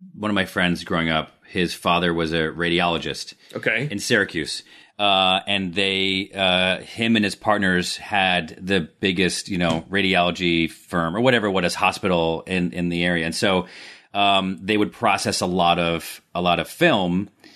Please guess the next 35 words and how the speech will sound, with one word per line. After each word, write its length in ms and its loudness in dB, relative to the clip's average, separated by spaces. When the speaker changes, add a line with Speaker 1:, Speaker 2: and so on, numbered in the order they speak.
Speaker 1:
And 640 0
at 220 0
the 160 -4
end 360 2
of 240 2
whatever 420 2
time 460 0
period 420 2
this 200 -2
was, 580 0
they 340 2
would 500 0
get 220 2
all 240 4
of 160 -2
the, 400 2
the 160 2
silver 920 0
that 200 -2
wasn't 540 0
being 220 2
used 360 2
in, 300 -2
in, 120 -6
on 160 2
the 60 -2
film, 540 0
Speaker 2:
Yeah. 200 2
Speaker 1:
and 200 2
they 80 2
would 220 2
turn 220 0
it 120 4
into 360 0
a, 380 2